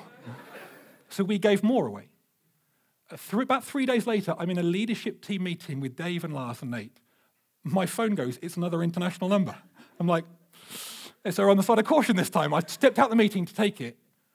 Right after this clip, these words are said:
"Hi, Andy, you don't know me. Been praying for you, and, uh, I'd like to transfer some money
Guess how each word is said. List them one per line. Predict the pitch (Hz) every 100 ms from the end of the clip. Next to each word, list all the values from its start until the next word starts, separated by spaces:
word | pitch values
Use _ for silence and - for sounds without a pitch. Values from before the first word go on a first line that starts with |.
| _
"Hi, | - 226
Andy, | 180 143 143 147 -
you | 170
don't | 196
know | 175 156
me. | 127 120 - _ _ _ -
Been | 160
praying | 147 185 165
for | -
you, | 131 117 120 _ -
and, | 143 143
uh, | 147
I'd | 139
like | 202
to | -
transfer | - 185 - 170
some | - 156
money | 165 135 113 123